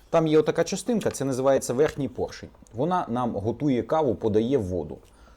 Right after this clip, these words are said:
І коли ми не робимо очищення, можливо, вам буде видно, отут, в цій частинці, вона тріскається. Після чого водичка в кавомашині починає бігти вам вже не в чашку,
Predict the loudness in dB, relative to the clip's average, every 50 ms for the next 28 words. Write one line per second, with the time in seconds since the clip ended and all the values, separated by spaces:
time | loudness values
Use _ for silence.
0 | _ _ _ _ -20 _ _ -6 -2 -2 0 -2 -2 -6 -12 -18 -20 _ _ _
1 | -8 2 4 6 8 8 6 4 2 -4 -6 -2 -2 0 0 2 4 4 6 6
2 | 6 6 4 2 0 -4 -8 -8 -8 -12 -14 -16 -16 -16 -16 -12 -8 -6 -4 -2
3 | 0 0 2 2 2 2 2 0 -2 -2 0 0 0 0 0 -2 -4 -6 -12 -16
4 | -16 _ _ -4 -4 -4 0 0 -2 -2 -2 -10 _ _ _ -18 -10 -4 -4 -4
5 | -4 -4 -6 -8 -8 -6 -6 -6 -6 -6 -8 -6 -4 -2 -2 -2 0 0 0 0
6 | 0 -2 -6 -12 -14 -14 -14 -16 -20 -20 _ -18 -10 -10 -8 -6 -6 -6 -2 2
7 | 2 2 4 4 2 0 -2 -12 _ -20 _ -12 -4 2 2 2 4 2 0 0
8 | 0 -2 -2 2 2 2 2 2 2 0 -2 -2 -2 -2 0 0 -2 -4 -2 0
9 | 0 2 2 2 0 -2 -4 -4 -4 -2 0 0 0 0 0 -2 -4 -4 -6 -20
10 | -20 -20 -20 -14 -6 -2 0 0 0 -2 0 2 4 4 4 2 -2 -8 -8